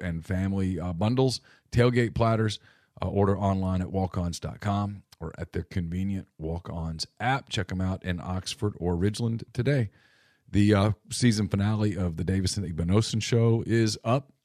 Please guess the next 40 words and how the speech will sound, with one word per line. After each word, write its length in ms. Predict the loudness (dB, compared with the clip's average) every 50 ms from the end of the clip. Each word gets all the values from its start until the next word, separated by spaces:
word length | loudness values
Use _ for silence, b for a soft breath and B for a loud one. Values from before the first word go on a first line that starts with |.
| _ _ -4
on 180 | -2 0 2
YouTube 500 | 2 2 2 2 2 2 4 4 4 2
and 120 | 0 -2 -2
also 600 | -2 -2 -2 -2 -2 0 0 0 0 0 -2 -4
on, 380 | -4 -4 -4 -4 -6 -8 -12 -12
on 140 | -10 -10 -8
podcast. 560 | -6 -4 -4 -2 0 2 2 2 0 -2 -6 b b b b b b b b b b
It's 100 | -6 0
brought 200 | 4 4 4 4
to 60 | 2
you 40 | 2
by 120 | 2 2
The 60 | 4 6
College 300 | 6 4 4 4 4 4
Corner. 380 | 6 6 8 6 6 2 0 -2
It's 100 | -4 0
your 100 | 2 2
one-stop 320 | 2 2 2 0 0 0
Rebel 180 | 2 0 2 2
shop. 300 | 2 2 0 0 0 0
Two 160 | 4 6 6
locations 500 | 6 6 6 4 2 2 2 0 -4 -4
in 60 | -2
the 60 | -2 0
Jackson 400 | 0 0 0 0 0 0 0 0
area 220 | 2 2 2 2
in 60 | 0 2
Ridgeland. 360 | 2 0 2 0 0 -2 -2
It's 120 | -4 -4
next 180 | -4 -6 -6 -8
to 80 | -6
Fleet 220 | -2 -2 -2 -2 -2
Feet. 220 | -2 -2 -2 -2
In 80 | -4 -8
Flowood, 400 | -2 0 2 4 4 4 2 2
it's 160 | -2 -6 -4
next 200 | -4 -4 -4 -4
to 100 | -4 -4
Half 180 | -2 -2 -2 -2
Shell. 380 | 0 0 2 2 0 -2 -4